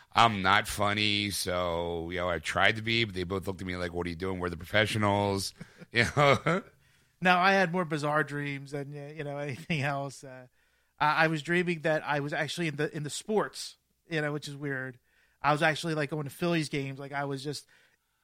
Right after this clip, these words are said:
Speaker 1: Oh, okay.
Speaker 2: Oh.
Speaker 1: You were going to sports. You weren't in them.
Speaker 2: No, no, no.
Speaker 1: Oh,
Speaker 2: I
Speaker 1: okay,
Speaker 2: was,
Speaker 1: so,
Speaker 2: I was, I was
Speaker 1: so,
Speaker 2: spectator.
Speaker 1: <laughs> so even, even when your sports dreams, you're still, uh, you're just
Speaker 2: Oh,
Speaker 1: still
Speaker 2: no, yeah,
Speaker 1: sitting
Speaker 2: no,
Speaker 1: on your
Speaker 2: I'm
Speaker 1: butt.
Speaker 2: not, I'm not hitting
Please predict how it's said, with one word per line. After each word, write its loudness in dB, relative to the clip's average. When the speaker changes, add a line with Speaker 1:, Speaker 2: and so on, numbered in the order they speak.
Speaker 1:
Oh, 8
okay. 2
Speaker 2:
Oh. 6
Speaker 1:
You 0
were 2
going 4
to -4
sports. 0
You -2
weren't 2
in -2
them. -4
Speaker 2:
No, 6
no, -10
no. -14
Speaker 1:
Oh, 6
Speaker 2:
I 10
Speaker 1:
okay, 10
Speaker 2:
was, 6
Speaker 1:
so, 6
Speaker 2:
I 10
was, 6
I 4
was 6
Speaker 1:
so, 6
Speaker 2:
spectator. 6
Speaker 1:
<laughs> -20
so -2
even, -2
even -2
when -2
your 2
sports 0
dreams, -2
you're -4
still, -2
uh, 0
you're -6
just -8
Speaker 2:
Oh, 8
Speaker 1:
still 6
Speaker 2:
no, 6
yeah, 6
Speaker 1:
sitting 8
Speaker 2:
no, 12
Speaker 1:
on 12
your 8
Speaker 2:
I'm 6
Speaker 1:
butt. 10
Speaker 2:
not, 4
I'm 6
not 8
hitting 10